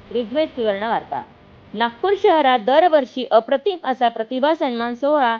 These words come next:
महाराष्ट्र स्वर्णकार संस्था नागपूरतर्फे आयोजित केला जातो. या सन्मान सोहळ्यात संपूर्ण महाराष्ट्रातून शेकडो प्रावीण्यप्राप्त गुणवंत विद्यार्थी आपल्या पालकांसोबत सहभागी होतात.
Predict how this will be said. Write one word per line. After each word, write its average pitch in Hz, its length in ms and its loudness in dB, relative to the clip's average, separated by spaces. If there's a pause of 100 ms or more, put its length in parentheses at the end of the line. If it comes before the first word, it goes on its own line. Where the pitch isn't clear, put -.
(280)
महाराष्ट्र 254 540 2
स्वर्णकार 240 540 0
संस्था 226 460 -4
नागपूरतर्फे 233 760 -4
आयोजित 202 420 0 (140)
केला 196 240 -2
जातो. 202 380 -6 (380)
या 262 240 2
सन्मान 294 440 -4
सोहळ्यात 277 440 2 (300)
संपूर्ण 269 460 0
महाराष्ट्रातून 262 880 -2
शेकडो 240 360 -2
प्रावीण्यप्राप्त 269 840 -2
गुणवंत 247 480 -4
विद्यार्थी 240 600 -4 (280)
आपल्या 247 340 -2
पालकांसोबत 247 880 0
सहभागी 208 460 -2
होतात. 196 360 -6